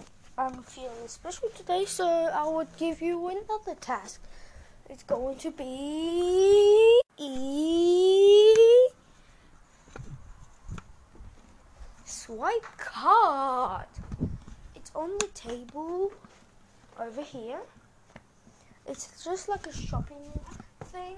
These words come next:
with the stand and everything. Just all you have to do is just press the place where it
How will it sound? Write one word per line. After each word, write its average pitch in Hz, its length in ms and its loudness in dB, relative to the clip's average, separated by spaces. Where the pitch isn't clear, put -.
with 262 200 -14
the 226 80 -14
stand 233 440 -10
and 302 100 -14
everything. 311 520 -20
Just 277 180 -18
all 277 100 -14
you 311 80 -16
have 330 120 -20
to - 120 -20
do 269 60 -20
is 254 100 -18
just - 220 -20
press 269 240 -18
the 240 100 -14
place 233 320 -10
where 214 140 -10
it 208 80 -16